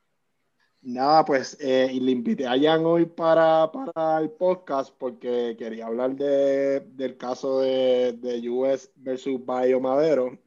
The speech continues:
Para los que no, no han escuchado nunca el caso, esto fue un caso de, de hace un año en donde un ciudadano americano de Estados Unidos que residía allá,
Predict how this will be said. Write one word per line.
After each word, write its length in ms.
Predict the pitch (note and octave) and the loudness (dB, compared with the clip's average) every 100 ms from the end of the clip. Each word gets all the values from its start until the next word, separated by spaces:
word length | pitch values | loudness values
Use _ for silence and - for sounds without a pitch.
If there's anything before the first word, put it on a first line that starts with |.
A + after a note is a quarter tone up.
| _ - B2+ | _ -20 -16
Para 260 | A#2 A2+ A2 | -10 -8 -8
los 160 | G#2+ | -10
que 180 | - A2+ | -12 -12
no, 300 | G#2+ A2 A2+ | -10 -6 -6
no 180 | A2+ G#2+ | -6 -6
han 120 | A2+ | -10
escuchado 680 | A2+ C3+ B2+ C3 B2+ B2 B2 B2 B2 B2 A#2+ | -8 -6 -2 0 2 2 2 2 0 -2 -2
nunca 680 | A#2+ B2 B2+ A2+ B2+ B2 B2 | -4 -6 -6 -6 -4 -2 -2
el 160 | A#2 A2+ | -2 -4
caso, 480 | D3+ D#3+ - B2+ - _ _ _ _ | -2 0 -2 -8 -10 _ _ _ _
esto 260 | - - A#2 | -16 -4 -4
fue 120 | C3 | -2
un 60 | B2+ | -4
caso 480 | - B2+ - B2+ B2 | 0 0 2 2 2
de, 180 | B2 | 2
de 180 | A#2 B2 | 0 -2
hace 220 | A#2+ A#2 | -4 -4
un 140 | B2+ B2+ | -4 -2
año 440 | C#3+ C#3 A#2+ A2+ A#2 _ _ _ _ _ _ | -2 -2 -4 -4 -8 _ _ _ _ _ _
en 220 | B2 A#2+ | -10 -8
donde 880 | A#2 A2+ A2+ A2 A2 G#2+ G#2+ G#2+ G#2+ | -6 -6 -6 -6 -6 -8 -8 -10 -10
un 180 | A2 A2+ | -8 -10
ciudadano 960 | G#2+ C3 B2+ C3 B2+ B2+ B2+ B2+ B2 B2 | -2 4 6 6 4 2 0 0 0 -2
americano 600 | B2 B2+ A#2+ B2 B2 B2 | -2 -2 -4 -4 -4 -4
de 60 | A#2+ | -4
Estados 360 | - B2 A#2 | -6 -8 -6
Unidos 400 | B2+ C#3+ C#3+ B2+ | -6 -2 0 0
que 280 | A2+ A2+ A2 | -4 -8 -8
residía 560 | G#2+ A2 - A2+ A#2 B2 | -8 -10 -8 -6 -4 0
allá, 340 | C#3+ C#3+ C3+ | 2 2 -2